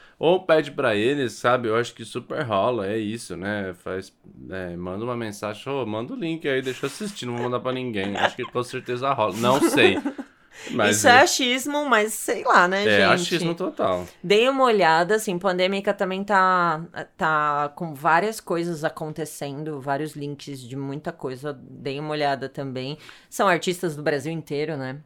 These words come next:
Speaker 1: Uhum.
Speaker 2: São, são vários grupos que fazem parcerias, enfim, um canal do YouTube que tá aí funcionando com muita coisa legal, que vale a pena vocês darem uma olhada.
Speaker 1: E nos siga no Instagram, nos siga não,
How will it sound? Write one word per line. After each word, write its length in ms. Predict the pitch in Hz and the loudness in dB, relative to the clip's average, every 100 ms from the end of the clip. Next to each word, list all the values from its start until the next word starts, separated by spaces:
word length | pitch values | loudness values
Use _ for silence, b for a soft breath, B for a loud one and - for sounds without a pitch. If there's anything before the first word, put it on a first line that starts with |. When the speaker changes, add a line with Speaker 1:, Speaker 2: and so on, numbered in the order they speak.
| _ | _
Speaker 1:
Uhum. 520 | 107 107 110 117 139 143 - | -8 -8 -8 -12 -12 -16 -18
Speaker 2:
São, 460 | - 156 143 139 - - | -12 -8 -6 -8 -14 -20
são 300 | - 151 139 | -12 -10 0
vários 340 | 151 160 147 | 2 2 -2
grupos 480 | 127 170 180 180 151 | -2 -2 -2 -6 -8
que 120 | - | -8
fazem 320 | - 151 156 147 | -4 -2 -2 -2
parcerias, 880 | 165 156 180 151 139 160 196 160 | -2 -2 -4 -4 -6 -2 0 0
enfim, 380 | 151 156 - 139 | -4 -8 -8 -10
um 100 | 139 | -10
canal 320 | 143 147 139 147 | -8 -4 -4 -4
do 100 | 156 | -6
YouTube 460 | 151 147 156 156 | -8 -8 -8 -8
que 80 | 175 | -4
tá 140 | - | 0
aí 200 | 151 147 | 2 0
funcionando 600 | 170 180 170 - 160 160 170 | -6 -8 -8 -6 -4 -4 -6
com 140 | 175 | -8
muita 240 | 175 202 | -6 -6
coisa 240 | 202 180 180 | -2 0 0
legal, 480 | 214 196 151 160 - B B B | -2 2 2 2 -4 B B B
que 120 | - | -4
vale 200 | 214 175 | 2 4
a 40 | 185 | 4
pena 200 | 196 190 | 0 -2
vocês 280 | 196 202 180 | -2 0 2
darem 200 | 180 190 | 2 2
uma 140 | 208 | -2
olhada. 460 | 262 175 143 139 - - | 0 2 0 -4 -4 4
Speaker 1:
E 280 | 175 202 - 165 | 6 6 2 0
nos 280 | 196 202 | 0 0
siga 220 | 147 151 180 | -2 -2 -2
no 120 | 196 | -4
Instagram, 560 | 202 220 185 170 180 | -4 -4 -2 0 0
nos 180 | 147 123 | 0 -4
siga 260 | - 147 160 | -4 -4 -2
não, 220 | 135 | 0